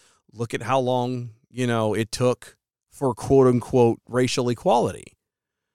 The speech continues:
You know what I mean? There was, there was a, it, there was a long time between, you know, slavery, the founding of America, and, and, and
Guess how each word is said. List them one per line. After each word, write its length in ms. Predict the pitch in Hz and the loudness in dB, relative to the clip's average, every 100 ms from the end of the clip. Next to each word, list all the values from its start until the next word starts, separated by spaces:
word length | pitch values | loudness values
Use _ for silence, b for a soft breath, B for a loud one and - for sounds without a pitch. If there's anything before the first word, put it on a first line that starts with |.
| _ _ _ _ _ _ _ _ | _ _ _ _ _ _ _ _
You 100 | - | -4
know 60 | 131 | 0
what 60 | |
I 40 | 135 | 2
mean? 240 | 135 214 | 0 0
There 140 | 196 160 | 0 0
was, 160 | 151 | 0
there 100 | 147 | 0
was 200 | 147 139 | -2 -2
a, 80 | 135 | -4
it, 1080 | 104 65 57 64 73 85 104 60 73 127 117 | -4 -8 -10 -12 -14 -12 -12 -12 -6 -4 -2
there 100 | 135 | -2
was 120 | 123 | -2
a 40 | |
long 760 | 113 110 117 131 131 131 131 131 | 0 0 0 2 2 0 0 -2
time 400 | 190 220 175 127 | 0 2 2 0
between, 560 | 117 107 123 120 113 107 b b b | -2 -4 -2 -2 -2 -6 b b b
you 120 | 120 | -8
know, 260 | 120 104 98 _ _ | -6 -6 -8 _ _
slavery, 800 | - - 131 160 156 131 131 139 | -10 -6 0 2 2 0 0 0
the 100 | 151 | -2
founding 320 | 120 147 160 | 0 2 2
of 80 | 151 | 0
America, 400 | 147 139 139 - | 0 2 0 0
and, 460 | 131 120 117 120 113 | 0 0 0 0 0
and, 340 | 113 117 110 | -2 -2 -2
and 360 | 107 107 104 | -4 -4 -4